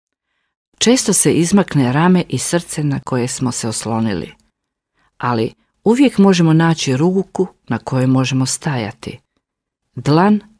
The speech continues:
koji nam se nudi pružen iz ljubavi – rame koje nam se činilo tako strano,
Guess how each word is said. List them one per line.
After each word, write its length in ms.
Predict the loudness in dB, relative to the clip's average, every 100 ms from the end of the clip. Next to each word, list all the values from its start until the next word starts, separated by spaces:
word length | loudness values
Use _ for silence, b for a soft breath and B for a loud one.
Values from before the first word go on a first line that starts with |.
| _
koji 240 | -2 0 2
nam 160 | 0
se 180 | 0 0
nudi 320 | 2 0 -2
pružen 460 | -4 -2 0 0 -2
iz 140 | -2
ljubavi – 540 | -2 -2 -4 -6 -8 -12 _ _ _ _ _ _
rame 460 | -4 0 2 2 0 -8 _ _
koje 200 | -2 0
nam 140 | 0
se 160 | -2 -4
činilo 480 | -4 0 0 0 -4 _
tako 280 | -6 -4 -6
strano, 600 | -6 -4 -2 -2 -2